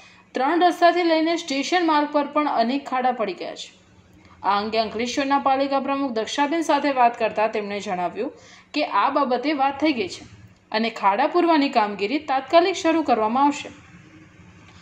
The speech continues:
તો નગરપાલિકાના ચીફ ઓફિસર પ્રશાંત પરીખે પણ જણાવ્યું કે હવે આવતીકાલથી ખાડા પૂરવાની કામગીરી નક્કી કરવામાં આવે છે.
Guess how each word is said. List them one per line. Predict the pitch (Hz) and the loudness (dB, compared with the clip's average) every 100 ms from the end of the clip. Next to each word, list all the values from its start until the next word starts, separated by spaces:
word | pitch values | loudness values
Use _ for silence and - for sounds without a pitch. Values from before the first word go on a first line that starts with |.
| - - - | -20 -20 -2
તો | 311 | 2
નગરપાલિકાના | 247 226 294 359 370 359 359 359 | 4 4 4 6 6 6 4 4
ચીફ | 370 - 330 330 | 2 0 0 2
ઓફિસર | 285 285 285 294 | 2 0 0 0
પ્રશાંત | 294 220 220 285 285 | 0 -2 2 2 2
પરીખે | 269 262 269 | 0 -2 -4
પણ | 254 254 | 0 0
જણાવ્યું | 233 214 196 180 240 - - - - | -2 -2 -4 -2 -6 -8 -16 -20 -2
કે | 311 | 0
હવે | 277 320 370 | 4 4 4
આવતીકાલથી | 226 226 - 359 320 294 320 | 2 0 0 2 4 4 0
ખાડા | 302 254 254 285 | 0 0 0 0
પૂરવાની | 285 262 254 262 | -2 -2 -2 0
કામગીરી | 254 226 220 220 285 | 0 0 -2 -2 0
નક્કી | 285 302 320 | 0 0 -2
કરવામાં | 294 208 196 185 | 0 0 -2 -4
આવે | 156 143 | -6 -10
છે. | - | -14